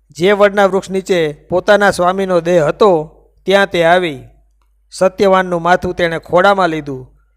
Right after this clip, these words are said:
થોડીક જ વારમાં સત્યવાન જાગી ઉઠ્યો. આળસ મરણીને બેઠો થયો. તે જોઈ સાવિત્રીનું હૃદય આનંદથી ડોલી ઉઠ્યું. સત્યવાને કહ્યું, "હે પ્રિય,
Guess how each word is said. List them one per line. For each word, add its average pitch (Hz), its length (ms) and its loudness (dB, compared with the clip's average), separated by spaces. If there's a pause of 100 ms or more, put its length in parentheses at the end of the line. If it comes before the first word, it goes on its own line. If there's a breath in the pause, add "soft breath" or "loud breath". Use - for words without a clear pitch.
(340)
થોડીક 214 340 2
જ 185 120 4
વારમાં 175 680 0
સત્યવાન 175 600 -2
જાગી 180 320 -2
ઉઠ્યો. 147 500 -6 (520)
આળસ 196 300 4
મરણીને 190 400 -2
બેઠો 180 320 0
થયો. 151 400 -4 (400)
તે 185 180 0
જોઈ 196 380 0 (400)
સાવિત્રીનું 196 680 2
હૃદય 170 280 0
આનંદથી 180 500 -2
ડોલી 190 260 0
ઉઠ્યું. 147 520 -6 (480)
સત્યવાને 170 520 -2
કહ્યું, 165 280 -4
"હે 175 200 -2
પ્રિય, 180 420 -2